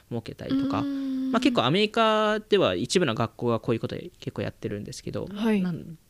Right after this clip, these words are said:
Speaker 1: 多分日本でいうゼミとか、多分そっち系に似てるのかな。
Speaker 2: あー。
Speaker 1: そう、すいません。僕がゼミ入ってなかったんでわかんないんですけど、
Speaker 2: なるほど。確かに。
Speaker 1: 多分そういう系だと思います。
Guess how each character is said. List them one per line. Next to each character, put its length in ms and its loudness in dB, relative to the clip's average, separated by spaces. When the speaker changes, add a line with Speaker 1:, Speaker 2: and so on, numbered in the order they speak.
Speaker 1:
多 100 -2
分 100 -2
日 100 0
本 180 0
で 80 6
い 120 2
う 280 -4
ゼ 180 2
ミ 160 4
と 100 -8
か、 160 -6
多 140 -4
分 140 -8
そ 160 -6
っ 60 -4
ち 140 -8
系 360 -4
に 160 -6
似 60 -6
て 140 0
る 120 -2
の 100 -10
か 140 -16
な。 120 -12
Speaker 2:
あ 60 -4
ー。 360 2
Speaker 1:
そ 60 2
う、 60 2
す 20 0
い 20 0
ま 0 -
せ 60 0
ん。 80 0
僕 380 6
が 40 8
ゼ 140 10
ミ 220 2
入 160 2
っ 40 -4
て 140 -12
な 120 4
か 140 12
っ 80 4
た 140 0
ん 80 -6
で 80 2
わ 100 -4
か 140 4
ん 80 -2
な 80 -10
い 60 -12
ん 20 -14
で 80 -12
す 100 -14
け 140 -2
ど、 100 -2
Speaker 2:
な 100 2
る 120 0
ほ 120 -2
ど。 380 -2
確 160 -20
か 100 -8
に。 60 -8
Speaker 1:
多 120 0
分 60 2
そ 140 0
う 80 6
い 80 4
う 140 0
系 180 0
だ 140 -4
と 100 -10
思 160 -12
い 60 -16
ま 100 -14
す。 220 -20